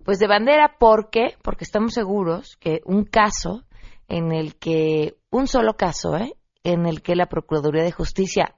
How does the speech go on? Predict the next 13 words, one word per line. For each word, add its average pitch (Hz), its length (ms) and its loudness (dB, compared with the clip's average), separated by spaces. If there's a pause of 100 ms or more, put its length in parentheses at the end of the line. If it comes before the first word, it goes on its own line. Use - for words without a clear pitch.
de 143 280 -2
donde 135 240 -4
sea, 170 400 -2
en 139 180 -4
este 151 240 -6
caso 151 300 -6
de 135 80 -6
la 139 120 -4
Ciudad 147 220 -6
de 156 80 -4
México, 170 480 -6 (460)
no 190 180 2
responda, 185 720 -2